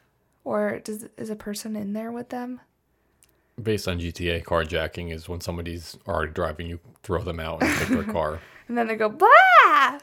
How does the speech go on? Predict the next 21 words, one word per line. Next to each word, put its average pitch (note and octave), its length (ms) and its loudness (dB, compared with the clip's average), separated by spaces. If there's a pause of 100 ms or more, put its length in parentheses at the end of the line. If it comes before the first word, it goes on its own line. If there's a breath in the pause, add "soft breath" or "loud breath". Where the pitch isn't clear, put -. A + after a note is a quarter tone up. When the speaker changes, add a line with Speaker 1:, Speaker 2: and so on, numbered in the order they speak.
Speaker 1:
Like B3 280 -4
your A3 100 -2
game A3+ 320 -4
did G#3 160 -2
the F#3+ 140 -2
other F#3 200 -2
day. E3+ 280 -2
Speaker 2:
Mm-hmm. E2+ 120 -10 (1300)
But F#2 80 -4
yeah, D#2 160 -8 (100)
I F2 100 -8
think D#2+ 200 -8
carjacking D#2+ 600 -4
is D2+ 160 -12
stealing D#2 360 -4
a D2 60 -10
car D#2 300 -4
while D#2 180 -10
somebody's D2+ 580 -10
in D#2+ 160 -10
it. D#2 180 -16